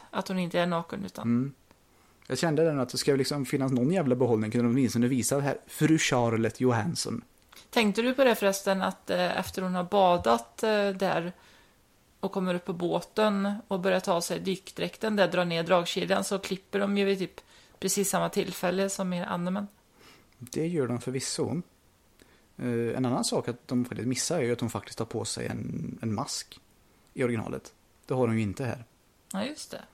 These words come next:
Speaker 2: Så när hon var där nere så var hon ju helt utan mask.
Speaker 1: Förresten, en annan sak.
Speaker 2: Ja.
Speaker 1: Om jag var tillräckligt uppmärksam.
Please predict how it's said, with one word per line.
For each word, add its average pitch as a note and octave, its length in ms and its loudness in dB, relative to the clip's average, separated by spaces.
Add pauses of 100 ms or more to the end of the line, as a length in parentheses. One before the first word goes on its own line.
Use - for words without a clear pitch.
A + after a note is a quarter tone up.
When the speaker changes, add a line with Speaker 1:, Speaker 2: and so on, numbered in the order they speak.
(760)
Speaker 2:
Så - 140 -4
när A#2+ 100 2
hon B2 160 4
var D3+ 220 4
där B2+ 100 4
nere A2 240 2
så - 120 -6
var A2+ 80 -2
hon A2 100 -2
ju G#2+ 80 -4
helt A2 240 -4
utan C#3+ 220 -4
mask. - 400 -8 (600)
Speaker 1:
Förresten, A3 440 0
en G#3+ 120 2
annan G3+ 240 2
sak. - 320 -4 (180)
Speaker 2:
Ja. D#3+ 220 -4 (380)
Speaker 1:
Om G3+ 200 -2
jag F#3 100 4
var F3+ 120 2
tillräckligt F3+ 460 -4
uppmärksam. F3+ 500 -6